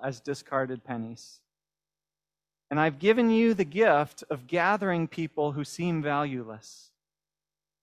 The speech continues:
Though these people are, are, these are people that the world casts off, they have great value to me. And if you will open your heart, I will bring you more pennies than you know what to do with."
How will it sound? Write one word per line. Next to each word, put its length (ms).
Though 200
these 240
people 500
are, 420
are, 280
these 240
are 100
people 420
that 220
the 80
world 580
casts 480
off, 560
they 220
have 260
great 380
value 400
to 160
me. 380
And 100
if 160
you 120
will 180
open 300
your 120
heart, 460
I 180
will 220
bring 320
you 200
more 360
pennies 580
than 140
you 140
know 200
what 280
to 80
do 200
with." 200